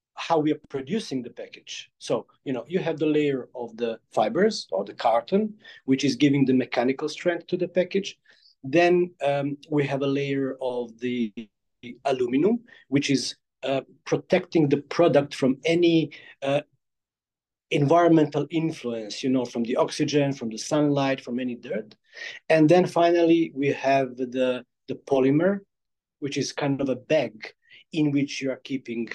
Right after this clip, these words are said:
the product, uh, in, in, in, in one place. So that is the concept of the package. And the concept is made to, to be as cheap as possible, uh, so that, uh, delivered food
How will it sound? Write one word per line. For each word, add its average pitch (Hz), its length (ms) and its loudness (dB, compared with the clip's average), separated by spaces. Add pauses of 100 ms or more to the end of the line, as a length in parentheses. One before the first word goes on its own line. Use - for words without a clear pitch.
(320)
the 127 80 -2
product, 120 520 -4 (120)
uh, 120 260 -2 (200)
in, 127 180 0
in, 117 200 -4
in, 120 420 -6
in 135 120 -2
one 117 180 -2
place. - 460 0 (220)
So 170 120 2
that 190 160 4
is 190 120 6
the 180 100 2 (140)
concept 160 320 2
of 120 100 -2
the 120 100 -2
package. - 500 -12 (220)
And 151 280 6 (340)
the 151 100 0
concept 180 420 4
is 139 180 2
made 156 320 2 (400)
to, 147 320 2 (120)
to 147 80 -8
be 143 340 -2
as 165 240 -2
cheap 175 280 -4
as 156 120 -4
possible, 143 800 -6 (300)
uh, 135 320 -4
so 131 160 -6
that, 127 260 -4 (320)
uh, 120 140 -2
delivered 156 520 4
food 143 500 2